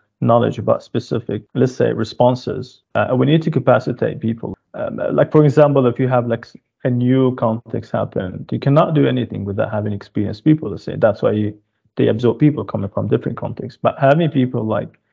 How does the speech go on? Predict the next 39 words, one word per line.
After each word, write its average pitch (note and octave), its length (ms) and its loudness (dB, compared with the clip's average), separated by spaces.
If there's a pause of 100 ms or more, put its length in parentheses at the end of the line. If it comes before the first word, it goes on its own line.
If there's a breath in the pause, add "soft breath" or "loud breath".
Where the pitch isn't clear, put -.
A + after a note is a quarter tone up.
(120)
the C3 100 4
H B2+ 180 2
L B2 160 -2
A A2 180 -2
who B2 120 0
can B2+ 180 -6
capacitate B2 640 0
these A2 180 -4
people, A2 260 -2
the G#2+ 120 -4
local B2+ 440 2
one, - 220 -6
who B2+ 180 2
are B2 180 4
much A#2 600 -4 (360)
but, A#2+ 140 -2
you A#2 100 0
know, G#2 280 -6 (100)
the A#2 80 -2
best C3+ 360 4
people, B2 260 0
we G#2+ 100 -6
can A2 160 -8
understand G#2 580 -6
the G#2+ 60 -6
context - 440 -10
dynamics B2+ 520 -2
and G2+ 120 -6
respond A2 420 -4
immediately. A#2 580 -2 (340 soft breath)
So C#3 120 4
this D3+ 240 2
is F3 100 -6
a E3 80 -2
kind B2+ 300 2
of, B2 160 -2
you A#2+ 80 -4
know, A2+ 140 -4
proactive A#2+ 720 -4